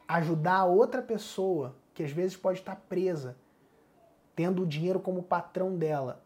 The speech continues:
a romper e vencer. Vamos junto? Você topa fazer isso? Você topa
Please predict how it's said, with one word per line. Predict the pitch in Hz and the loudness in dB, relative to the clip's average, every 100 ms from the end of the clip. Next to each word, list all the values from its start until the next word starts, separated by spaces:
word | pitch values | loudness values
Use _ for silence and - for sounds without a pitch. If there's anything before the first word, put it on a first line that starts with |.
| _ | _
a | 143 | -8
romper | 127 160 151 - 151 143 135 - _ _ _ _ - | -6 -6 -8 -4 -2 -2 -6 -20 _ _ _ _ -10
e | |
vencer. | 139 151 156 151 - 143 123 - _ _ _ _ _ _ _ _ _ _ _ _ _ _ _ _ _ 139 | -6 -4 -4 -6 -8 -8 -8 -12 _ _ _ _ _ _ _ _ _ _ _ _ _ _ _ _ _ -2
Vamos | 151 151 | -2 0
junto? | 131 190 160 - - _ _ _ _ _ | 0 0 -2 -6 -20 _ _ _ _ _
Você | - | -20
topa | - - 190 - 127 117 _ _ _ _ | 0 8 8 8 -2 -12 _ _ _ _
fazer | 139 127 143 | -8 -4 0
isso? | 165 135 - - _ _ _ | 0 0 -8 -20 _ _ _
Você | 156 | -14
topa | - 185 180 139 | 8 8 8 0